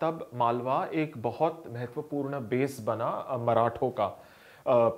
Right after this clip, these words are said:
you know, जो सिंधियास थे वो उज्जैन में थे, अ, होलकर्स थे वो, अ, महेश्वर में थे, पवार्स थे वो, अ, धार में थे।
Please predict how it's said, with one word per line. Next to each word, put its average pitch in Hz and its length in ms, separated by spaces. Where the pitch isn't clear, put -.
you 127 80
know, 135 120
जो 127 140
सिंधियास 131 600
थे 131 60
वो 123 140
उज्जैन 127 420
में 135 200
थे, 120 320
अ, 98 520
होलकर्स 120 400
थे 117 260
वो, 107 400
अ, 98 220
महेश्वर 135 480
में 120 200
थे, 113 240
पवार्स 117 460
थे 113 100
वो, 110 240
अ, 113 220
धार 127 380
में 123 220
थे। 107 200